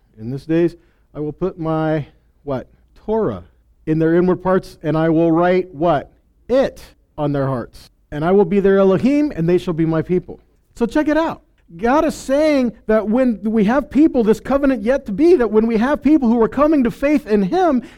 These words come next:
that he will put the Torah within them. So how can we say, "Well, when we come to faith in him,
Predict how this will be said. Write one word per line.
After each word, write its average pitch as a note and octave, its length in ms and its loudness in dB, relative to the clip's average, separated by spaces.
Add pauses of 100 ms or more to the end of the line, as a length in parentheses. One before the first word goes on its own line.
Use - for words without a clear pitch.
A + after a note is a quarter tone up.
that A3 140 0
he B3 180 2
will B3+ 180 2
put D#4+ 440 -2 (280)
the G#3 160 2
Torah G#3+ 920 -2 (140)
within G3+ 540 0
them. A#2 260 -4 (320)
So G3+ 160 0
how C4+ 200 0
can D#4 240 2
we A3 140 2
say, C#4+ 400 0
"Well, G#3 140 6
when A#3+ 140 2
we A#3 100 4
come C4+ 280 0
to B3 80 0
faith A#3+ 320 -2
in G#3+ 140 4
him, C#4 640 0